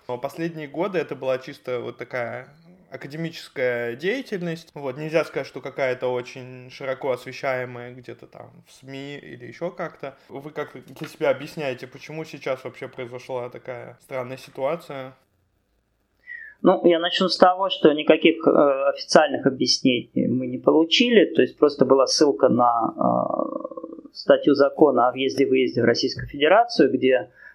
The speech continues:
Speaker 2: просто указывается в самом общем виде причина, да. То есть в данном случае причина — это, м, ну, некая угроза со стороны данного лица,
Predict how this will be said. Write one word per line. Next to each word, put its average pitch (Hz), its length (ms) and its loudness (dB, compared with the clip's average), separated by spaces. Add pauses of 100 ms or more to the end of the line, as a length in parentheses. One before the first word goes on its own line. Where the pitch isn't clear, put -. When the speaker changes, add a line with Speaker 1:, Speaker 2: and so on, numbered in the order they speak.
(100)
Speaker 2:
просто 156 280 6
указывается 139 1040 4
в - 20 -14
самом 143 280 4
общем 139 300 0
виде 160 220 2
причина, 127 560 4
да. 147 260 4 (360)
То - 80 2
есть 120 100 4
в - 20 10
данном 143 240 4
случае 139 300 2
причина — 202 460 4 (220)
это, 127 500 2
м, - 760 0
ну, 139 100 4
некая 127 560 4 (580)
угроза 147 1120 4 (360)
со - 160 -6
стороны 131 420 4
данного 123 500 4
лица, 185 680 2